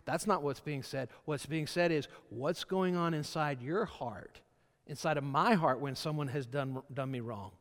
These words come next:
That's where forgiveness, that's what really counts,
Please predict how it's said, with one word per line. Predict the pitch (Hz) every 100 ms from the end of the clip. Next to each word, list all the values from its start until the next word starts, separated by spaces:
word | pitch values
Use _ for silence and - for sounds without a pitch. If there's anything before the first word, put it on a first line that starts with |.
| _ _ _ _ _ 107 110
That's | 151 180 -
where | 190 175
forgiveness, | 170 139 127 185 175 143 120 - -
that's | 135 175
what | 220 143 123
really | 143 175 135
counts, | - - 170 127 110 -